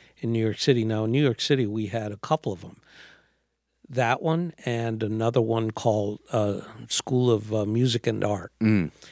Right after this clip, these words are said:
Speaker 1: And, um, that wasn't considered as good. In fact, a lot of kids transferred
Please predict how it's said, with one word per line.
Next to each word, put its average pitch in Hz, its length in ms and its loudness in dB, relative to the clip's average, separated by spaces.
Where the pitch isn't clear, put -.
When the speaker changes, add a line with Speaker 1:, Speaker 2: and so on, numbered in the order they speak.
Speaker 1:
And, 113 440 -4
um, 107 400 -4
that 160 300 0
wasn't 147 460 2
considered 127 640 2
as 110 260 -4
good. 143 220 0
In 113 100 -4
fact, 117 320 -2
a 110 40 -4
lot 117 280 2
of 113 220 -8
kids 120 360 0
transferred 123 800 -2